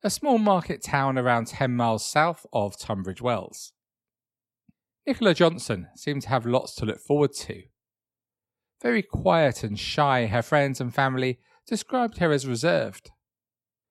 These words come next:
Photographs of her show she was certainly very physically attractive, with a wide, engaging smile and bright blue eyes. Friends said it could take a while to get to know her, but once you gained her trust, you had a friend for life.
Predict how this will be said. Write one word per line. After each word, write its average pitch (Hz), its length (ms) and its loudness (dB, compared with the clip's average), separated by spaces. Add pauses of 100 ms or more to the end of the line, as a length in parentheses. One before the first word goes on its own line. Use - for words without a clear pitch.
(180)
Photographs 185 680 2
of 123 100 -4
her 113 120 0
show 120 320 0
she 123 260 -2
was 117 240 2
certainly 120 380 2
very 113 160 2
physically 143 560 -4
attractive, - 720 -8 (460)
with 147 120 -2
a 147 80 2
wide, 156 380 2
engaging 127 540 -2
smile 123 640 0
and 107 120 -4
bright 104 300 0
blue 101 240 0
eyes. 107 460 0 (960)
Friends 247 380 2
said 185 180 4
it 151 120 -2
could - 120 -6
take 156 220 0
a 147 60 2
while 135 240 6
to - 120 -12
get - 220 0
to - 100 -8
know 131 220 2
her, 151 240 0 (560)
but 175 60 4
once 175 240 0
you 165 60 2
gained 156 320 2
her 127 200 4
trust, - 560 -2
you 156 80 0
had - 260 -8
a 156 40 -4
friend 120 360 -2
for - 120 -8
life. - 540 -4